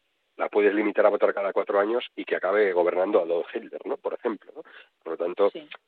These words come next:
Speaker 1: eh, aunque, eh, lo haya votado el noventa por ciento de la población y ese noventa por ciento de la población apruebe llevar a los gitanos, a los musulmanes, a los judíos a un campo de concentración, para mí eso no será democrático por mucho que lo haya votado el noventa por ciento de la población,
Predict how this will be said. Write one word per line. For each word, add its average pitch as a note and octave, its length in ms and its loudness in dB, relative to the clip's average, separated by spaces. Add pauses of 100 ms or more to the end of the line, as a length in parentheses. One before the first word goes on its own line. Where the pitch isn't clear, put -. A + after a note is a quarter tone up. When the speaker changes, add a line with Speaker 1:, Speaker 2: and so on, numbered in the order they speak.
Speaker 1:
eh, F2 520 2
aunque, F2+ 560 -2
eh, F2+ 420 0
lo F#2 160 2
haya A2 160 4
votado A2+ 300 2
el G2 60 0
noventa G#2+ 400 -2
por G#2 200 -2
ciento A2 220 -2
de G#2+ 40 4
la G#2 80 2
población G2+ 520 0
y E2+ 40 -4
ese F2 160 -8
noventa G#2 300 0
por A2 100 2
ciento G#2+ 180 -6
de G2+ 40 0
la G#2+ 80 0
población G#2+ 400 -2
apruebe A2 600 4 (640)
llevar G2+ 540 6
a E2+ 120 -6
los F2+ 180 -4
gitanos, F#2 520 -2 (260)
a F#2+ 160 2
los F2+ 540 0
musulmanes, F#2 720 -2 (240)
a - 60 -12
los F2+ 120 -2
judíos F#2+ 500 -2 (280)
a G2 80 -4
un G#2 80 -2
campo G#2+ 280 2
de G2 60 -8
concentración, G2+ 600 -4 (220)
para F#2+ 200 2
mí A2 140 0
eso A2+ 200 2
no A2+ 320 4
será E2+ 220 -6
democrático F#2 640 -2
por - 160 -2
mucho F#2+ 220 -4
que - 80 -4
lo F#2 60 2
haya F2+ 120 -4
votado E2+ 240 -2
el F#2+ 100 0
noventa E2+ 320 -4
por - 120 -16
ciento - 240 -20
de - 40 -20
la - 60 -20
población, - 420 -20